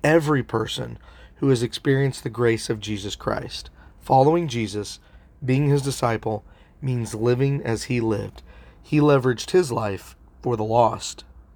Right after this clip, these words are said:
Are you using your gifts, your time, and your opportunities to enrich yourself or to bless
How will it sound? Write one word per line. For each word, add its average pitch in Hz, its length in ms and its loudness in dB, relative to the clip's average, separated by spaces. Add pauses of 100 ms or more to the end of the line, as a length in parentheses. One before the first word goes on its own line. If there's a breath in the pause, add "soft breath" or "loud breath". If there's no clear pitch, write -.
(520)
Are 135 100 6
you 135 160 0
using 135 580 -2
your 120 240 4
gifts, 120 540 0
your 123 180 0
time, 127 460 4
and 117 100 -2
your 120 180 4
opportunities 123 580 0
to 135 100 0
enrich 117 380 -2
yourself 127 600 0
or 131 120 0
to 110 40 -2
bless 117 720 -2